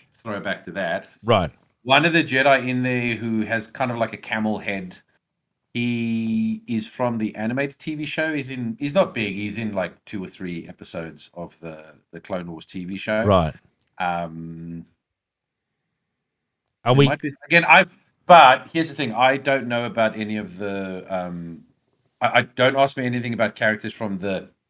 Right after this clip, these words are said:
Speaker 1: quote unquote canon books and stuff 'cause I don't read that shit. So I couldn't, I couldn't tell.
Speaker 2: Yeah, no, okay, that's fine. But, but all right, so they, but they're not anyone in particular, uh, apart from the kid. They're not super well known characters.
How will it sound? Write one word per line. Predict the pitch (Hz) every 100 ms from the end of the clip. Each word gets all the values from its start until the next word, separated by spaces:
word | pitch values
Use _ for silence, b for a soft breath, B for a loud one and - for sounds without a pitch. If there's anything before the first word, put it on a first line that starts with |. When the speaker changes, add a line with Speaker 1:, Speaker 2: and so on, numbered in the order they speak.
| -
Speaker 1:
quote | 120 107
unquote | 104 110 82
canon | - 107 113 123 127 123
books | 127 135 -
and | -
stuff | 156 -
'cause | 95
I | 95
don't | 92 82
read | 85
that | - -
shit. | - -
So | 76 71
I | 80
couldn't, | - 92 80 -
I | 85
couldn't | 104 87
tell. | 202
Speaker 2:
Yeah, | 135
no, | 135 135
okay, | 120 - -
that's | 135 -
fine. | 71 76
But, | 104 165 151
but | 190
all | 196
right, | 139 92
so | - 151
they, | 165 151
but | 135 170
they're | 170 175
not | 185 180 -
anyone | 151 147 131 123 117
in | 110 95
particular, | 95 - - - 113
uh, | 131
apart | - 185 175
from | 147
the | 101
kid. | - - 120 90
They're | 110
not | 123 120 -
super | - 127 - 98
well | 101
known | 95 90 90
characters. | 98 90 82 69 -